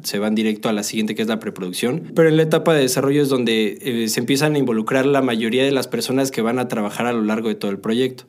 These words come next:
Una vez que empieza la preproducción, es toda esta parte que te comentaba hace un momento de administrativa, la parte legal, contable,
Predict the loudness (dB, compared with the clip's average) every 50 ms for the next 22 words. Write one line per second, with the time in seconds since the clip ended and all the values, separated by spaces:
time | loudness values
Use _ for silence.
0 | -6 -2 2 4 4 4 4 2 2 2 0 0 2 0 0 2 2 2 2 2
1 | 2 2 0 0 0 -2 -4 -2 0 0 0 0 0 0 2 2 4 4 4 2
2 | 0 -2 -6 -8 -4 -2 0 0 2 2 2 0 0 0 2 2 2 2 2 0
3 | 0 0 0 0 0 -2 -2 -4 -6 -4 -2 -2 0 0 -2 -2 -4 -2 -2 0
4 | 0 0 0 0 0 0 -2 -2 -2 0 0 0 0 0 0 0 0 2 2 0
5 | 0 0 -2 -4 -6 -10 -8 -8 -4 -2 0 0 0 0 -2 -2 -2 -2 2 2
6 | 2 4 4 4 4 2 2 2 2 0 0 0 -2 -2 0 0 0 0 0 0
7 | 0 0 0 0 0 -2 -2 -2 -2 -2 0 0 2 2 2 2 2 0 0 0
8 | -2 -4